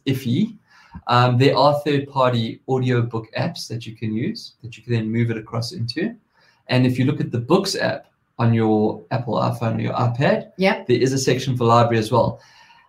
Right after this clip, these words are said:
Speaker 1: I am just gonna say, though, maybe also the question, if you have got the book in a way you shouldn't have, then it's probably not gonna play on the iPhone either.
Speaker 2: Naughty.
Speaker 1: There's D R M. It, it just won't allow it. That's why it mo-, moves it up.
Speaker 2: Naughty, bad.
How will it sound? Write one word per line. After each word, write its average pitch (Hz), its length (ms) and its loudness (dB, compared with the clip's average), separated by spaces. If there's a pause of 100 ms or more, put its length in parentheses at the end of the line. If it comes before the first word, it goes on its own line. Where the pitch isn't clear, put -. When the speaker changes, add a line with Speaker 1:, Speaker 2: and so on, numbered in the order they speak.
(140)
Speaker 1:
I 143 120 6
am 185 140 6
just - 140 -4
gonna 185 140 4
say, 156 240 4
though, 131 160 6
maybe 127 200 4
also 135 220 0
the 117 60 0
question, 117 560 0 (120)
if 135 220 -8
you 139 240 2
have 135 240 0
got - 260 -2
the 165 60 -6
book 127 400 -2 (500)
in 127 80 0
a 127 60 2
way 123 180 4
you 117 160 2
shouldn't 127 480 -2
have, 196 340 0 (320)
then 123 400 0
it's 123 200 -6
probably 120 440 -2
not 110 180 -6
gonna 117 180 -6
play 107 140 -6
on 117 100 -4
the - 60 -6
iPhone - 440 -8
either. 170 100 -4
Speaker 2:
Naughty. 214 240 4
Speaker 1:
There's 120 180 4
D 127 140 4
R 120 160 6
M. 123 360 0
It, 120 200 -4
it 131 140 -2
just 139 200 -6
won't 117 200 0
allow 107 220 -4
it. - 60 -10
That's 123 200 -2
why 127 120 0
it 120 60 -6
mo-, 117 320 0
moves - 0 -
it 233 360 6
up. 226 60 0
Speaker 2:
Naughty, 330 340 2 (100)
bad. 202 400 4